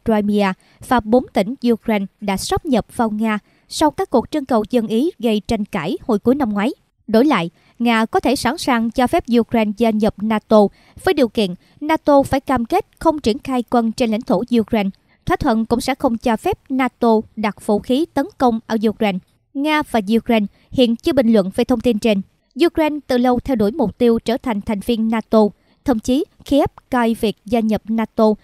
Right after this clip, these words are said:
là mục tiêu chiến lược trong chính sách đối ngoại từ năm hai nghìn không trăm mười bảy. Tuy nhiên, Kiev nhiều lần nêu rõ không bao giờ nhượng bộ lãnh thổ cho Nga để đổi lấy hòa bình hay để gia nhập nato. Ý tưởng cho rằng Ukraine có thể nhượng lại các vùng lãnh thổ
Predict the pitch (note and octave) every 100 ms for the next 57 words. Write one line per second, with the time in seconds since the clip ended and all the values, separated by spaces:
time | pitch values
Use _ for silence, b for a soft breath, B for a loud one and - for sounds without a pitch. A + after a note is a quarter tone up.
0 | _ B3+ C4+ B3 - C4 B3 - - G#4
1 | G3+ - _ A#3+ A3+ G#3+ A#3+ E4 E4+ D4
2 | E4+ C#4+ G3 F#3 B3+ C4 C#4 A#3+ G#3+ G3
3 | A#3 A#3+ G#3+ F#3 F3+ F3+ F4 _ _ _
4 | B3 G#3+ G3+ b b - B3 D#4+ - _
5 | B3+ C4 B3+ A#3+ A3+ A3+ A#3 A#3 G3+ D3+
6 | B3+ b b - F4 F4 D#4 C4 A3 G#3+
7 | G#3+ F#3+ G#3 G3 G#3+ F#3+ C#4+ G#3 G3 -
8 | A#3+ G#3 G#3+ G3+ b b b A3 A3 G3
9 | A3 D#4 - G#3+ G3+ F#3+ F#3 b b A#3+
10 | A3 G#3+ G3+ A3 - A3+ G#3 G3+ F#3 -
11 | A#3 - A3+ G#3 - _ _ - F#4 B3+
12 | A3 - C#4+ B3 G#3+ G3 b A#3+ C4+ -
13 | B3+ A#3+ B3 - C4+ D#4 G#3+ A3 G#3+ F#3
14 | - F4+ B3 G#3 B3 A#3 F3